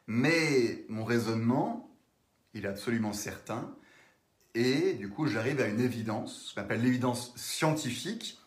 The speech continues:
ou l'évidence, l'évidence mé-, ma-, mathématique de cette vérité. Et ça me donne une certitude parfaite, absolue. Si tout était comme ça, ça serait merveilleux.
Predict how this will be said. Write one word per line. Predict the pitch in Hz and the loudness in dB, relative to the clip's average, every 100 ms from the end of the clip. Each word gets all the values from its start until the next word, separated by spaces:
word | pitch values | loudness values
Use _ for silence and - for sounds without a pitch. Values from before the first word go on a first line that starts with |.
| _ - | _ -6
ou | |
l'évidence, | 110 104 110 120 117 - | -4 -2 0 0 0 -6
l'évidence | 104 104 107 98 - | -8 -6 -6 -6 0
mé-, | 131 135 - | 0 0 0
ma-, | 120 127 120 | -2 -2 2
mathématique | 139 135 123 107 - 196 - - - - - | 2 2 0 -2 -4 -10 -10 -16 -20 -20 -14
de | 107 127 139 180 202 - | -2 2 4 6 4 0
cette | - 131 135 - - - | -2 -2 -2 -6 -14 -14
vérité. | 95 117 101 98 - - | 0 0 0 -4 -12 -8
Et | |
ça | - | 0
me | 120 | 2
donne | 156 | 2
une | 139 | 2
certitude | 123 104 - 160 - - | 0 -2 -4 -4 -6 -4
parfaite, | 151 - - 113 - - - | -4 -2 -6 -8 -10 -8 -2
absolue. | 139 - - - - _ _ _ _ _ _ _ - - - - - - _ _ _ _ - | -2 -4 -10 -14 -18 _ _ _ _ _ _ _ -20 -20 -20 -20 -20 -20 _ _ _ _ -10
Si | - 190 | -6 -2
tout | 247 | 2
était | 240 185 | 6 6
comme | 147 131 | 6 4
ça, | 127 233 | 2 0
ça | |
serait | - 135 | -2 -2
merveilleux. | 120 117 123 143 127 98 | 0 0 0 0 -4 -6